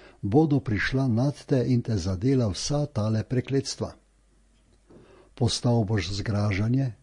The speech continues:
pregovor in posmeh za vsa ljudstva, h katerim te odpelje Gospod.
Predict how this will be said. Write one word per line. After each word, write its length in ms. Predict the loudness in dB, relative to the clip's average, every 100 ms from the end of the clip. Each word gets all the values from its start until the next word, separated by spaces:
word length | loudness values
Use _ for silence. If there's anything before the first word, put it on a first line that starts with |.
| -8
pregovor 580 | -4 -2 0 0 0 0
in 160 | 0 0
posmeh 540 | -2 -2 0 0 0
za 220 | -4 -2 -4
vsa 280 | -2 -2
ljudstva, 520 | 0 -2 -4 -4 -4 -4 -12 -20 -20 -16
h 120 | -4
katerim 540 | 0 2 2 2 2 0
te 140 | -2
odpelje 540 | -4 -2 -2 0 -2
Gospod. 600 | -4 -8 -6 -6 -6 -8